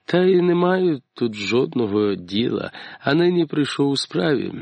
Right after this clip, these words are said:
Я вже був у тебе дома. Сказала Параска, що ти кудись поїхав, то я вийшов тобі назустріч,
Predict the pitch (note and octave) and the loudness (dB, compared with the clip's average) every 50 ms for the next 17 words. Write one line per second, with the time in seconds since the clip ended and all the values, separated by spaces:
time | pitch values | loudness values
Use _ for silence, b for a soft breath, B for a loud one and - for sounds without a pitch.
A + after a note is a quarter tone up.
0 | - A2 A2 A2 A2 A2 A2 G2+ A#2 A#2 A2+ A2+ C3+ F3 E3 B2+ - G#2 F#2 F#2 | -8 -6 -2 0 0 0 0 2 0 0 0 0 -2 -2 -2 -2 0 -2 -2 -2
1 | G2 F#2 G2 F#2+ F#2+ F#2+ F#2+ F#2 B B B B B B - - - - F#2 F2+ | -2 -2 -2 -2 0 -2 -2 -4 B B B B B B -16 -8 -6 -4 -2 0
2 | G2+ G#2 G#2 F#2+ - G#2 A2 A#2+ B2 - - B2+ A2 - A2 G#2 F#2+ - G#2 F#2+ | 0 0 0 -2 -2 -2 0 0 -2 -2 -2 -4 -2 -2 -4 -4 -4 -4 -4 -4
3 | - G#2+ G2+ G#2+ G2+ - - - A#2+ C3+ D#3 D3+ - - F#2+ F2+ - - G2 F#2+ | -2 -2 -2 -2 -4 -4 -4 -2 -2 0 0 -2 -2 -4 -6 -4 -4 -4 -2 0
4 | F#2+ F#2 G2+ G#2+ G2+ - A2+ G#2 - - G#2 G#2 G#2 G#2+ A2 G#2 A2+ C#3+ D3 - | 0 0 0 0 0 -2 -4 -4 -4 -4 -4 -2 -2 0 0 0 0 0 -2 -2
5 | - A#2+ G#2 F#2 - B | -2 -4 -4 -2 -4 B